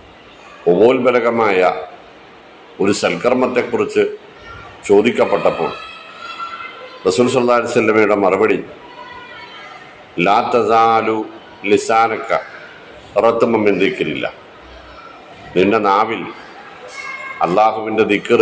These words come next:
പച്ച പിടിച്ചു നിൽക്കട്ടെ എന്നാണ്. ചൊല്ലിപ്പറയാനുള്ളവ ചൊല്ലി പറഞ്ഞുകൊണ്ടേയിരിക്കണം എന്നർത്ഥം. എണ്ണം കണക്കാക്കപ്പെട്ടവയുണ്ട്, എണ്ണം കണക്കാക്കപ്പെടാത്തവയുമുണ്ട്.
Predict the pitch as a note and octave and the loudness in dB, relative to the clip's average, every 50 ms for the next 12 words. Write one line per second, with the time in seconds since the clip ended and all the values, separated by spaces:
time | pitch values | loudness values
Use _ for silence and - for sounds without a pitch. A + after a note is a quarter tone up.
0 | G2+ - - - - - - - - - - - - - - G#2 G2+ - - - | 4 2 0 -6 -12 -18 -20 -20 -20 -20 -20 -20 -20 -4 -2 -2 -2 -2 -2 -4
1 | D3+ C3 A#2+ A#2 G#2 F#2 - - G2 G2+ F2+ E2 D#2+ F#2+ - - E2+ F2 E2+ D#2+ | -2 -2 0 0 -2 -2 -2 0 -2 0 -2 0 -2 -2 -2 0 0 0 2 2
2 | D#2 D#2 D2 C2+ B1 A1+ - - - - - - - - - - - - - - | 0 -2 -2 -4 -6 -6 -8 -14 -20 -20 -20 -20 -20 -20 -20 -20 -20 -20 -20 -20
3 | - - - - - - - - - - - - - - - G2 G2 - - A2+ | -20 -20 -20 -20 -20 -20 -20 -20 -20 -20 -20 -20 -20 -18 -16 -14 -10 -4 0 0
4 | G#2+ A2+ B2+ B2 - A#2 A2 A2 G#2+ G#2 G#2 G#2 G2 G2 G2 G2+ G2+ G#2 G#2+ - | 2 2 2 2 0 0 2 2 4 4 4 2 2 0 2 2 2 2 2 -2
5 | - - - - - - - - - - - - - - - - - - - - | -4 -10 -14 -16 -20 -20 -20 -20 -20 -20 -20 -20 -20 -20 -20 -20 -20 -20 -16 -10
6 | - - G#2+ G#2+ A2+ A2+ G#2+ G#2+ G2+ G2 G2+ G#2 G2+ G#2 G2 G2+ G#2 G#2 G#2 G#2 | 0 0 2 2 2 0 0 0 0 0 -2 -2 -2 -2 2 2 4 4 4 2
7 | G2 F2 E2+ - F#2 F2 F2 E2+ D2 - - - - - - - - - - - | 0 -2 -4 -4 -2 -2 -2 -2 -2 -10 -16 -18 -18 -20 -20 -20 -20 -20 -20 -14
8 | - D2 D2+ D#2 F2 F2+ F2+ - - - - - - - - - - - - - | -4 -4 -2 0 0 0 0 -2 -10 -14 -18 -18 -20 -20 -20 -20 -20 -20 -20 -20
9 | - - - - - - - - - - - E2+ E2+ E2 F2+ G#2 A2+ A#2 G#2+ G#2 | -20 -20 -20 -20 -20 -20 -20 -18 -18 -8 -4 -2 -2 0 0 -2 -2 -2 -2 0
10 | G2 G#2 G2 F2 A#2 A2+ G#2 - G2+ - G#2+ - A2 G#2 G#2+ A2 G#2+ G#2+ G#2 G2+ | 0 0 0 2 0 0 2 0 -2 -2 0 0 0 2 2 2 2 2 2 2
11 | G#2 A#2 - - - - - - - - - - - - - - - - - - | 0 0 -2 -4 -10 -18 -20 -20 -20 -20 -20 -20 -20 -20 -20 -20 -20 -20 -20 -20
12 | - - - - - - - - - F2+ F2+ F2 F#2 G2+ A#2 A#2+ A2 - G2+ G2 | -20 -20 -20 -20 -20 -20 -20 -10 -2 0 0 0 2 0 0 0 0 0 0 0
13 | G2 E2+ - G#2+ G#2 G#2+ - - G2+ - G#2 G2 F#2+ F#2+ G2 F#2 F#2+ - G#2+ G#2 | -2 -2 2 0 0 2 2 -2 -2 0 -2 2 2 2 2 2 2 0 2 2
14 | A2 G#2+ F#2 F2 D2+ D2 - - | 2 2 0 0 -4 -6 -8 -10